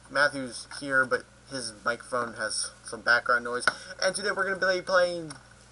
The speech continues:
no, not playing, we're gonna be battling the Wither fight. We did this with Bram, but Bram didn't help that much. And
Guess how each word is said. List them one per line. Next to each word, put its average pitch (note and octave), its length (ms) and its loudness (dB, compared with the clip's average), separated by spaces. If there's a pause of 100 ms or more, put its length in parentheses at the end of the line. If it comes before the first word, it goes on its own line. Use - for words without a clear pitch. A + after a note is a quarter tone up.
no, D3 140 0
not C#3+ 160 2
playing, C#3 260 6
we're C#3 120 -6
gonna D#3 100 -4
be D3+ 120 -8
battling D#3+ 320 8
the D3+ 60 -4
Wither D#3+ 140 2
fight. C#3 220 2
We C#3 80 -6
did D#3+ 160 -6
this D#3 260 -4
with - 260 -10
Bram, E3 400 0
but B2+ 140 -8
Bram D#3 220 2
didn't C#3+ 160 -10
help C#3+ 160 0
that D#3+ 100 4
much. D3+ 280 -2 (520)
And C3+ 380 0